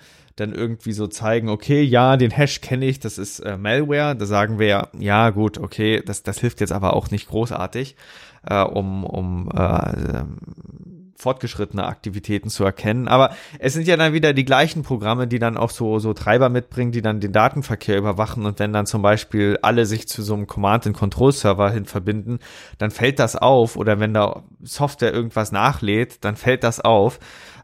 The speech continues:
Ich, ich glaub, da ist auch so ein bisschen die, die Sache darin begründet, dass, ähm, dass, dass wir immer mehr mit Endpoint Security zu tun haben. Das heißt, äh,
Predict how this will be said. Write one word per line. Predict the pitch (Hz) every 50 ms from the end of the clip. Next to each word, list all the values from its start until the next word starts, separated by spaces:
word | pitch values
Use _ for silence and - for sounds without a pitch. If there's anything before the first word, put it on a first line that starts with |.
| _ _ _ - - _ _ -
Ich, | 135 - - -
ich | - -
glaub, | - 151 135 156 - -
da | - 156
ist | 147 147 147 185
auch | 160 156
so | - 165
ein | 147 143
bisschen | 151 143 - 170 147 127
die, | 135 131 131 131 120 - - -
die | - 127
Sache | 117 127 131 135 160
darin | 135 135 127 131 139 131
begründet, | 131 120 117 120 131 135 135 135 123 -
dass, | 120 120 - - - - - - - - - - - - _ _ -
ähm, | 127 123 117 113 113 117 113 107 - _ _ _ _ _ _ _ _ _ - - - - _ _ _ _ _ _ _ _ _ _ _ _ _ _ _ _ _ _ _ _ _ _ _ _ _ _ _ _ _ _ _ _ _ _ _ _ _ _ _ _ _ _ _ _ _ _ _ _ 117 _ _ _ _ _ _ _ -
dass, | 123 135 135 135 - -
dass | 143 - - -
wir | 156 147 -
immer | 147 165 190 190 170
mehr | 156 165 165
mit | 160 151 - -
Endpoint | - 175 196 - - - 127 113 110
Security | - - 104 - - 107 98 - - 95
zu | - - -
tun | - - - 104 98 101
haben. | 98 85 85 87 110 - - - -
Das | - 104 - -
heißt, | 110 110 117 117 113 - - - - - - -
äh, | 101 95 85 87